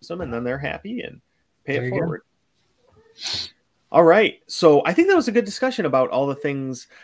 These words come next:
Speaker 1: packed.
Speaker 2: Mm-hmm.
Speaker 1: It gave me definitely some ideas of things I have to go double check, make sure my kids have socks, uh, and underwear packed, and things like that,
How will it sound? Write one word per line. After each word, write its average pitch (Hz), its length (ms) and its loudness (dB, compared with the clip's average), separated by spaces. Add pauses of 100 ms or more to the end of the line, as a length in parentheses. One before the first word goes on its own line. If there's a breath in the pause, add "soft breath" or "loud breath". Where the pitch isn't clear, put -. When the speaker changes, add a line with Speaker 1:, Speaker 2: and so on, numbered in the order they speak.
Speaker 1:
packed. 156 280 0
Speaker 2:
Mm-hmm. 156 80 -2
Speaker 1:
It 151 100 2
gave 190 180 2
me 185 220 -4
definitely 143 380 -2
some 123 360 -6
ideas 117 420 -4
of 110 120 -10
things 113 220 -8
I 113 100 -6
have 120 140 -10
to 113 60 -10
go 107 120 -4
double 107 240 -6
check, 113 340 -6
make 107 160 -8
sure 107 160 -8
my 101 120 -10
kids 117 280 -10
have 95 240 -6
socks, - 560 -8 (320 loud breath)
uh, 104 220 -2
and 98 120 -6
underwear 143 480 -4
packed, 175 400 -6
and - 140 -14
things 123 240 -8
like 110 200 -6
that, 123 320 -8